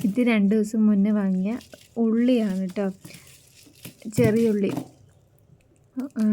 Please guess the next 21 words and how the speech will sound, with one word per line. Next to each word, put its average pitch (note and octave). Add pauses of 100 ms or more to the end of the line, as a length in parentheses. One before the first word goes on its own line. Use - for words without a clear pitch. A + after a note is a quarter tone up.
(240)
രണ്ട് A3
കിലോ A#3
നൂറ്, G#3+ (120)
രണ്ടര G#3
കിലോ A#3
നൂറ്, A3
അങ്ങനെ A#3
എന്തോ A#3+ (320)
പറഞ്ഞ് A#3
വാങ്ങിയതാണ് A3
ട്ടോ. G3 (600)
ഒന്നിനും D4+
പറ്റില്ല A3+
എന്ന് B3
പറഞ്ഞ് A3
ഒന്നിനും A#3
പറ്റില്ല, G#3
ഒക്കെ C4 (180)
ചീഞ്ഞ് C4
പോയി G#3+
ട്ടോ. G#3+